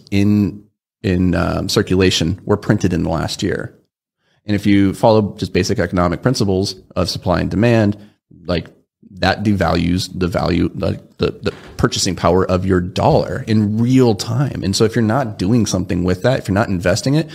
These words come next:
it's not just losing a little bit of value, it's losing a lot of value really rapidly. And I think a lot of people just don't, they don't see it.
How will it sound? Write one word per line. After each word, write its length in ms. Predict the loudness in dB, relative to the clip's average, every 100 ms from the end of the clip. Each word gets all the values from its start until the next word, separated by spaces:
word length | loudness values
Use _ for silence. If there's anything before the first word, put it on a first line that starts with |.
| -18 -10
it's 140 | -2
not 220 | 0 0 2
just 200 | 0 2
losing 300 | 2 2 0
a 60 |
little 300 | -2 -2 0
bit 120 | 2 2
of 60 |
value, 480 | 4 2 2 -2 -4 -10 _ -4
it's 200 | -2 0
losing 440 | 2 2 4 0
a 60 | -2
lot 440 | -4 -2 0 0
of 80 | -2
value 400 | -6 -6 -6 -8 -8
really 420 | -2 2 4 2
rapidly. 600 | 2 0 -2 -6 -8 -10 -16 -20 -6
And 280 | -2 0 -2 -2
I 60 |
think 200 | -2 -2
a 60 | 2
lot 200 | 2 2
of 60 |
people 200 | 0 -2
just 300 | -2 -4 -4
don't, 280 | -2 -2 -4 -14 _ -2
they 80 |
don't 200 | 0 0
see 480 | -2 -2 -2 -2 0
it. 220 | 0 -4